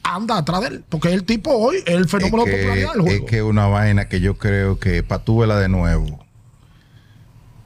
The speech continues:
Speaker 2: eso va a ser, tú sabes que va a haber un tro de chamaquito ahora inventándola a las dos, pero los gringos de una vez del-, desde el principio te dicen, "No es esto lo que tú vas a
Speaker 1: No
Speaker 2: hacer".
Speaker 1: inventes.
Speaker 2: Porque en la, en lo, en, en,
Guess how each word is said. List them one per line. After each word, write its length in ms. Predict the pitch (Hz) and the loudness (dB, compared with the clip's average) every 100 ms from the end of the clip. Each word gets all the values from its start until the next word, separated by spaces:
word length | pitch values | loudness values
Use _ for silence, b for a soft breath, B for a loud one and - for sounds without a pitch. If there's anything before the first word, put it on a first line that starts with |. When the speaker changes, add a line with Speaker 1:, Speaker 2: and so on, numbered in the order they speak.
| - | -10
Speaker 2:
eso 280 | - - 92 | -4 -2 0
va 100 | 92 | 0
a 20 | 90 | 0
ser, 800 | 98 92 90 87 85 80 82 - _ _ _ _ b b _ - | 0 0 0 0 0 0 -2 -8 _ _ _ _ b b _ -4
tú 120 | 147 | -2
sabes 300 | 143 202 196 | -2 -4 -2
que 80 | 135 | 0
va 80 | 139 | 0
a 20 | |
haber 120 | 135 | 2
un 60 | 123 | 2
tro 160 | 120 | 2
de 80 | 117 | -2
chamaquito 600 | 110 113 104 123 123 - | -2 -2 -2 -2 -2 0
ahora 160 | 104 104 | 0 2
inventándola 540 | 95 92 101 107 101 | 2 0 0 2 2
a 20 | |
las 140 | 92 92 | 0 0
dos, 120 | 107 | 0
pero 140 | 104 92 | 0 0
los 120 | 92 | 0
gringos 280 | 98 117 117 | 0 0 2
de 80 | 117 | 2
una 120 | 110 | 2
vez 200 | 110 107 | 0 0
del-, 200 | 104 98 | 0 0
desde 160 | 104 107 | 0 0
el 60 | |
principio 480 | 104 107 95 117 101 | 0 0 0 0 0
te 80 | 95 | 0
dicen, 240 | 104 101 | 0 0
"No 180 | 107 113 | 2 2
es 100 | 110 | 0
esto 140 | 98 | 0
lo 100 | 90 | -2
que 80 | 90 | -2
tú 100 | 87 | -2
vas 120 | 92 | -2
a 40 | - | 0
Speaker 1:
No 60 | |
Speaker 2:
hacer". 80 | 165 | 2
Speaker 1:
inventes. 380 | 156 147 135 127 | 2 2 0 -2
Speaker 2:
Porque 220 | 120 - - _ _ - | -4 -10 -16 _ _ -6
en 160 | 117 | -2
la, 120 | 117 110 | 0 -2
en 160 | 117 | -2
lo, 200 | 117 110 | 0 0
en, 180 | 110 110 113 | -2 -4 -2
en, 580 | 110 110 104 95 92 | -2 0 0 0 -4